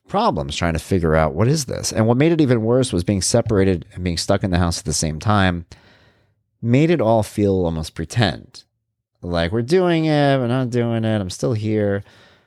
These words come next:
And I pretty much stayed in one room, my, my office, which was my life. I'd always kinda done that. Didn't like it, didn't like living like that. But nothing felt real. It didn't feel like I was gonna end up, you know,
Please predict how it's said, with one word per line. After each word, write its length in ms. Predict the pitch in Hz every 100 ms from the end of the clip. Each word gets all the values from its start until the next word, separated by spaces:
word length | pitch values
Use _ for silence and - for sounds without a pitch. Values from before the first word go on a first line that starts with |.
| _ -
And 100 | 127
I 40 |
pretty 240 | - 185
much 160 | 156 139
stayed 420 | - 104 104 90 - _ _ _ _ _ -
in 160 | 92
one 180 | 85 82
room, 520 | 90 127 120 113 107
my, 160 | 85 80
my 160 | 76
office, 480 | 87 101 - 95 92
which 260 | 110 - -
was 260 | 107 95 -
my 140 | 98
life. 360 | 104 92 71 -
I'd 140 | 80
always 220 | 80 80
kinda 200 | - 71
done 200 | 69 58
that. 220 | 58 57 - _ _ _ _ _ -
Didn't 200 | 107 90
like 200 | 71 -
it, 100 | 87
didn't 160 | 62
like 180 | 62 69
living 180 | 80 71
like 160 | 55 -
that. 160 | - _ _ _ _ _ _ _ _ _ _ _ _ _
But 120 | 131
nothing 300 | 139 160 156
felt 240 | 123 127 92
real. 200 | 107 76
It 80 |
didn't 160 | 123 117
feel 160 | 107 110
like 120 | 95
I 80 | 82
was 120 | 80
gonna 180 | 87 78
end 200 | 85 82
up, 200 | 78 - _ - - - _ _ _ -
you 140 | 90
know, 120 | 65